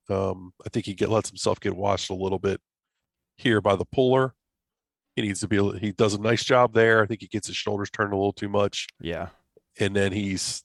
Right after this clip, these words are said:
Speaker 1: then he's not physical enough with this wrap by the guard, I don't think.
Speaker 2: Yeah, the goal here is to really blow this guy up.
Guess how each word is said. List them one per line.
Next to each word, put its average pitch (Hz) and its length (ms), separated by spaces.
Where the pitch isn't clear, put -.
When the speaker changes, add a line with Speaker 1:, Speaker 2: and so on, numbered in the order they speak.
Speaker 1:
then 104 120
he's 101 160
not 117 220
physical 113 580
enough 98 240
with 92 140
this 90 300
wrap 101 320
by 98 100
the 90 120
guard, 92 420
I - 40
don't - 200
think. - 400
Speaker 2:
Yeah, 98 300
the 104 120
goal 131 260
here 120 280
is 107 120
to 107 120
really 110 280
blow 104 320
this 98 180
guy 95 280
up. 98 280